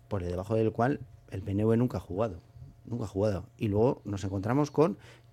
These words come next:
la incógnita de si el P P en Euskadi va a seguir siendo capaz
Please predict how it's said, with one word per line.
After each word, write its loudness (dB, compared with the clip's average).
la 0
incógnita 4
de 2
si 0
el 0
P 2
P -2
en -2
Euskadi 0
va -2
a -4
seguir -2
siendo -2
capaz -2